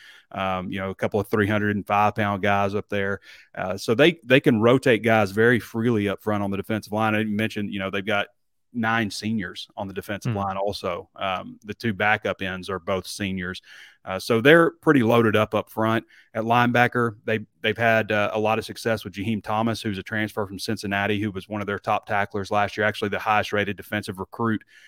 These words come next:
Speaker 1: ever at Cincinnati. And he's been Arkansas's most consistent linebacker. Pooh Paul has been banged up a little bit and missed a, a quarter, or excuse me, missed a half with a, a targeting penalty. But,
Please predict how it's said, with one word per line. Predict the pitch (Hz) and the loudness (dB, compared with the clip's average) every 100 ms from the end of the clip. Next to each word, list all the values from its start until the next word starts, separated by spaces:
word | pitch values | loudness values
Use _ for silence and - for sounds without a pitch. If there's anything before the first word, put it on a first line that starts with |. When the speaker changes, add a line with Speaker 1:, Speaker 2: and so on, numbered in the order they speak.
| _ 107 | _ -2
Speaker 1:
ever | 113 110 104 110 | 2 4 2 -2
at | 101 | -6
Cincinnati. | 120 104 104 104 104 107 104 110 | -4 -4 0 2 2 0 -6 -6
And | 104 101 | -4 -2
he's | 104 127 | -2 -2
been | - 113 | 0 0
Arkansas's | 110 107 104 113 98 | 2 0 0 -2 0
most | 107 98 | -2 -2
consistent | 101 - 110 107 | -6 -6 -6 -6
linebacker. | 104 104 101 101 - | -4 -2 0 -2 -2
Pooh | - 123 | -2 -2
Paul | - 110 104 | 2 2 2
has | 101 | -2
been | 110 104 92 - - _ - | -4 -6 -6 -14 -20 _ 2
banged | 127 120 | 4 4
up | 127 | 4
a | 123 | 4
little | 120 113 | 2 4
bit | 117 113 117 - | 4 6 4 0
and | 104 101 | -8 -2
missed | 110 117 - | 0 0 0
a, | 107 104 104 | 0 0 -4
a | |
quarter, | - 131 123 117 113 - | -6 0 2 4 2 0
or | |
excuse | 101 123 | -6 -2
me, | 113 | 0
missed | 107 110 | 0 -2
a | 98 | -2
half | 113 110 - | 2 0 0
with | 98 | -2
a, | 95 - | -2 -2
a | 107 | -8
targeting | - 120 113 113 | -2 0 0 -4
penalty. | 101 120 113 113 110 - _ _ _ _ _ _ | -4 -4 -2 -2 -2 -6 _ _ _ _ _ _
But, | 120 113 104 | -2 0 0